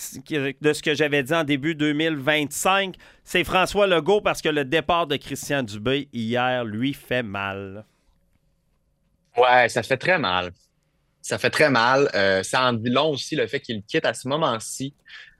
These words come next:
Speaker 2: C'est dans une perspective où il aurait voulu quitter peut-être d'une façon plus noble, de prendre le temps de parler à ses, euh, à ses collègues, euh, au premier ministre.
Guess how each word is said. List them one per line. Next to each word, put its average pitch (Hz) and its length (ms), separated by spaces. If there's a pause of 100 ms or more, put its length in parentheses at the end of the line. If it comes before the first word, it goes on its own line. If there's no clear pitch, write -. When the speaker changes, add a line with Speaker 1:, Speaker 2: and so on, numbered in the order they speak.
(140)
Speaker 2:
C'est 123 340
dans 110 340
une 107 200
perspective 120 800
où 120 260
il 113 80
aurait 107 160
voulu 110 400
quitter 123 380
peut-être 110 400
d'une 101 260
façon 110 440
plus 127 200
noble, 117 380
de 101 220 (300)
prendre 113 220
le 104 80
temps 117 240
de 107 160
parler 107 400
à 104 100
ses, 104 420 (340)
euh, 95 160
à 98 120
ses 104 200
collègues, 110 600
euh, 92 460
au 104 80
premier 107 300
ministre. 113 640